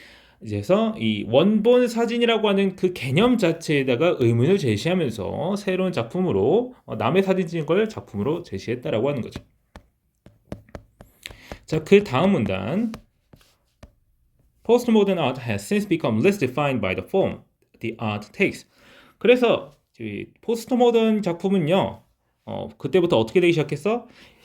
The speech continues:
그 예술 작품이 취하는 형태로 정의되는 경우는 줄어들었고요.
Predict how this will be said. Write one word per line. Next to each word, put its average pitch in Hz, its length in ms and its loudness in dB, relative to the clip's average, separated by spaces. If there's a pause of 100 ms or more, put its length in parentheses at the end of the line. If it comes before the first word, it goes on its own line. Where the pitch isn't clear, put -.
(140)
그 220 340 4
예술 147 300 0
작품이 196 460 0
취하는 220 640 0
형태로 254 840 0
정의되는 170 560 0
경우는 143 360 0
줄어들었고요. 147 920 0